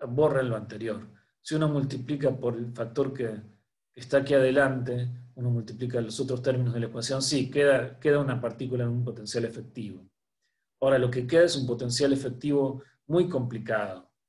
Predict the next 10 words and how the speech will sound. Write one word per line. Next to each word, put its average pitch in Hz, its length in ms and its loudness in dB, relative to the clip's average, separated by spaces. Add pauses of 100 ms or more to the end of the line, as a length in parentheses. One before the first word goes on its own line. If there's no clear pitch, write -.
(200)
Para 107 280 -6
valores 123 480 2
arbitrarios 131 600 2
de, 110 380 -6
de 113 160 -14
la 107 320 -14
constante 127 460 -4
integración 117 520 -4
de 120 100 0
tilde, 147 720 2